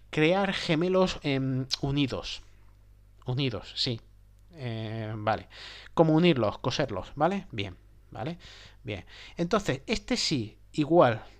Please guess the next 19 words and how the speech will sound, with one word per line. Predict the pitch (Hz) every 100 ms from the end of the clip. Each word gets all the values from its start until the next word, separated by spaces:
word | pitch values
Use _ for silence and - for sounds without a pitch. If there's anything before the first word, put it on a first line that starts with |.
| - - - - - - - - -
huye | 190 147 156 240 -
y | 143
huyó | 139 135 143
a |
Sudamérica, | - - 110 92 95 110 123 208 - - - - - - -
¿vale? | 104 127
Y | 262 185
entonces, | 135 170 - 247 - - - - -
pues, | 151 123 - -
se | - - 127
cree | - 123
que | 127 135
vivió | 131 131 143 185 240 - -
en, | - 110 98 - -
en | 120 107
Argentina, | 104 - 117 - 175 156 170 208 202 -
también | 107 104 110 113 120
en | 120 117
Paraguay | 156 185 208 226 226 196 226